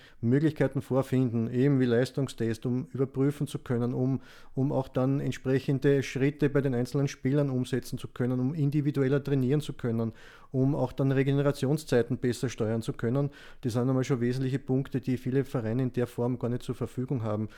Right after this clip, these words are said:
Also das ist schon etwas, was uns extrem weiterhilft und wo wir auch in der Trainingssteuerung große Vorteile haben. Ähm, aber es ist halt trotzdem so, dass es halt dann auch noch wünschenswert wäre, wenn halt wir dann auch die Sportlerinnen, ähm, so weit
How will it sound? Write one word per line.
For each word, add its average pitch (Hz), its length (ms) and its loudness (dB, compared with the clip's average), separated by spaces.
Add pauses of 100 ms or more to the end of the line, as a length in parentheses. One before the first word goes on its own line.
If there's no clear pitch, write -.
(260)
Also 120 220 -4
das 127 260 -2
ist 123 100 -4
schon 131 220 -2
etwas, 127 340 -4
was 127 140 -2
uns 131 160 -2
extrem 127 500 2
weiterhilft 135 540 0
und 123 140 -4
wo 127 280 0
wir 131 220 2
auch 123 140 -2
in 131 60 0
der 127 120 -2
Trainingssteuerung 131 760 -2
große 123 280 -6
Vorteile 135 480 -2
haben. 156 280 0 (800)
Ähm, 131 420 0
aber 143 340 4
es 131 140 0
ist 147 120 0
halt 156 120 4
trotzdem 147 400 2
so, 143 240 2
dass 147 240 0
es 147 200 -2
halt 139 220 0
dann 139 160 2
auch 135 200 -2
noch 135 220 -2
wünschenswert 131 580 -4
wäre, 127 280 2
wenn 131 180 0
halt 139 100 -2 (160)
wir 143 400 2 (460)
dann 131 240 0
auch 127 200 -4
die - 180 -4
Sportlerinnen, 139 840 2 (340)
ähm, 123 520 2 (220)
so 131 300 0
weit 131 240 6